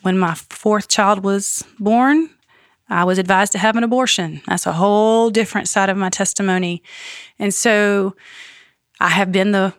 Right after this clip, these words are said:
woman whose life was in crisis. In my life, I was a fifty-fifty shot of living. I've been the teenage girl. And so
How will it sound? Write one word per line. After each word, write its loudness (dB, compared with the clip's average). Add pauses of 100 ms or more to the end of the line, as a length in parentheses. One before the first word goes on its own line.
woman 0
whose -4
life -2
was -2
in 0
crisis. -4 (480)
In -6
my -6
life, 0
I 2
was -4
a -4
fifty-fifty -4
shot 2
of -2
living. 0 (440)
I've -8
been -2
the -4
teenage -2
girl. -8 (1120)
And -2
so 0